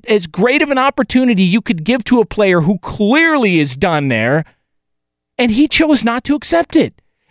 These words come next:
And I respect his decision not to, but come on, man. Like, put the violins away. Jesus, what, uh, uh, what, what's next? Like, what's the next move here? Is Sarah McLachlan gonna do another These Dogs Are Dying videos,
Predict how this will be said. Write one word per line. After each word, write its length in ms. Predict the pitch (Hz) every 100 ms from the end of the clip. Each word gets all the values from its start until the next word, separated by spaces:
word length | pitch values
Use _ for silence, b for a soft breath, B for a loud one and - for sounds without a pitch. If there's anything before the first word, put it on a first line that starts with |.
| -
And 140 | 269
I 40 |
respect 540 | 247 233 - - 254 -
his 200 | 285 214
decision 480 | 269 - 247 208 208
not 240 | 165 175
to, 320 | 196 202 247 - -
but 140 | 208
come 220 | - 330
on, 240 | 330 330 202
man. 420 | 165 208 285 247 _ _ _ _ _ _ _ _ _ _ _ _
Like, 180 | 240 -
put 160 | - -
the 100 | 349
violins 600 | 247 240 247 262 294 262
away. 600 | 285 220 143 143 - _ _ _ _ _ _ _ _ _ _ _ _ _ _ -
Jesus, 640 | - 254 294 190 240 170
what, 260 | 226 254 214
uh, 340 | 202 208 247
uh, 80 | 233
what, 220 | 240 294 311
what's 440 | 262 247 349 -
next? 540 | 302 202 110 - - -
Like, 140 | 208 226
what's 260 | 294 -
the 120 | 330
next 300 | 254 226 -
move 220 | 208 185 147
here? 220 | 160 123
Is 160 | 151
Sarah 320 | - 220 233 262
McLachlan 680 | 247 208 202 208 226 220
gonna 200 | 208 190
do 180 | 165 196
another 400 | 190 185 180 175
These 320 | 151 190 180
Dogs 400 | - 175 175 175
Are 80 | 180
Dying 500 | 143 147 151 180 190
videos, 680 | 190 190 196 190 214 220 -